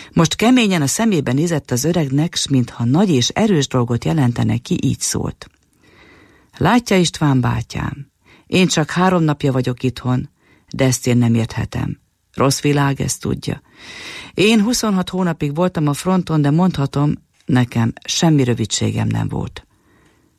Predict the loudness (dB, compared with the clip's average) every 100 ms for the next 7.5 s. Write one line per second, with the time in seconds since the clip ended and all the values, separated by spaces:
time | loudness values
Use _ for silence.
0 | _ -2 -2 0 -2 2 2 0 -4 _
1 | _ _ _ _ _ -20 -2 0 2 2
2 | 4 2 2 0 0 0 -2 0 0 0
3 | -2 -4 -4 -6 -14 _ _ _ _ 0
4 | 2 4 4 4 4 0 -2 0 -2 -2
5 | -4 -6 -6 -6 -12 _ -20 -20 -4 0
6 | 4 4 4 4 2 0 -2 -4 -4 -6
7 | -2 0 2 0